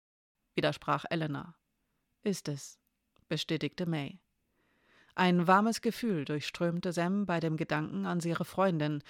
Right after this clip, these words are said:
ein ganz anderes, vertrauteres als das aufregende Verliebtheitsgefühl gerade.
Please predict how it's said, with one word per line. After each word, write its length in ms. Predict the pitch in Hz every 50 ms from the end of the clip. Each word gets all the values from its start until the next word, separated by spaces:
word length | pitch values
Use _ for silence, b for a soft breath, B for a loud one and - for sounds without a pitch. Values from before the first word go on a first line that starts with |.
| B B B B B
ein 180 | - 208 214 214
ganz 220 | 214 233 233 220 -
anderes, 440 | 214 214 208 185 160 - 160 -
vertrauteres 720 | - - 190 - - 196 220 220 - 170 147 151 151 - - B B B B B
als 220 | - 170 156 -
das 280 | - 165 151 - - - -
aufregende 600 | 185 185 208 208 - - 202 196 196 196 202 196
Verliebtheitsgefühl 880 | - - 185 175 208 - - 185 175 170 - - 165 - - 175 165
gerade. 580 | - 175 170 170 185 180 160 160 143 139 175